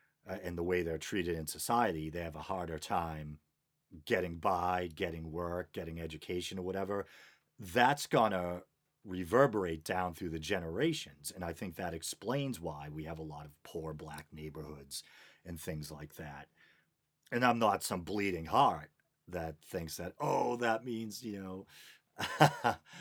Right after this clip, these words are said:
massive reparations for everyone, and that anything an African-American person does is okay because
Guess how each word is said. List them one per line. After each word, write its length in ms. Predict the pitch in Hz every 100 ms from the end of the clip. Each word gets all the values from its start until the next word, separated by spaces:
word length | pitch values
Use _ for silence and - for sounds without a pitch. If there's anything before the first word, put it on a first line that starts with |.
| - 165 -
massive 540 | 95 113 110 - 104 98
reparations 800 | 110 113 107 101 101 95 98 92
for 200 | 123 107
everyone, 680 | 87 90 85 92 92 92 - _ -
and 80 | 107
that 140 | 92
anything 340 | 135 127 110 104
an 60 |
African-American 800 | 101 104 - 90 87 90 87 92
person 380 | 78 98 87 95
does 280 | 101 - 90
is 140 | 92 -
okay 600 | 98 87 - 92 92 90
because 540 | 82 - 101 87